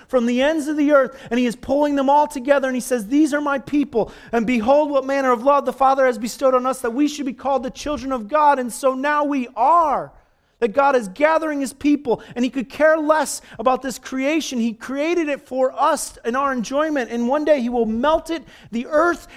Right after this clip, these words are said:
and the heavens, with fire, but His people will remain. Because that's what He cares about.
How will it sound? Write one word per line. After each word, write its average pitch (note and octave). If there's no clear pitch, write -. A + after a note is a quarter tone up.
and B3
the B3+
heavens, C#4+
with B3+
fire, D#4
but B3+
His B3
people B3+
will G#3
remain. F3
Because G#3
that's B3+
what B3
He G#3+
cares C#4
about. D3+